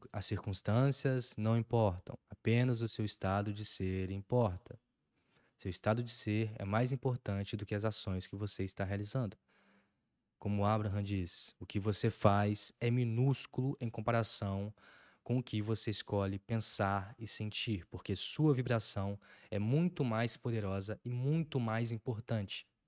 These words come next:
Em outras palavras, o seu estado de ser é a causa, então as suas circunstâncias ex-, externas se tornam o resultado, o efeito. Então, pra resumir, se você quer mudar sua vida, se preocupe,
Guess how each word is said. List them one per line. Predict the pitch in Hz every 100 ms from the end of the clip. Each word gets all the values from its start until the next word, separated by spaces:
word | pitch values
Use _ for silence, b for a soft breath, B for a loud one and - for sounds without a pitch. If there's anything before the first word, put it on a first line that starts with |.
| _ _ _ _ -
Em | 160
outras | 139 127
palavras, | - 120 120 143 151 - - B -
o | 127
seu | - 170
estado | 165 - 147
de | 143 139
ser | - 143 135 -
é | 127
a |
causa, | 127 - 147 110 87 - b -
então | 110 - 98 92
as |
suas | - - 110 95
circunstâncias | - 104 101 - 123 147 139
ex-, | 151 - -
externas | 135 - 123 123 127 - - B B
se | -
tornam | - 110 104 107 107 - b b -
o |
resultado, | 104 107 113 151 131 95 90
o | 113
efeito. | 123 - 170 151 - 101 _ _ _ _ _ _ _ _ _ _ _ _ _ _ _ _ _
Então, | 117 156 160
pra | 170
resumir, | 160 135 131 127
se | -
você | 117 113 151
quer | - 156 160
mudar | 120 107
sua | - 95
vida, | 101 104 104
se | - -
preocupe, | - 131 - 165 151 - 87